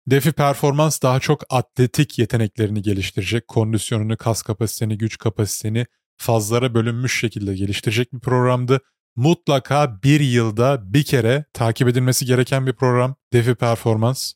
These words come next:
klasik vücut geliştirme programlarından farklı, her yöne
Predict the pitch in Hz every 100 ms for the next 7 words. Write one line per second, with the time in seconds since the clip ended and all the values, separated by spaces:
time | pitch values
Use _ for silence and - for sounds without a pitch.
0 | _ - 123 123 151 135 139 - 131 120
1 | 131 131 - 123 117 110 104 101 98 -
2 | 117 - 147 160 143 - 135 143 123 113
3 | 131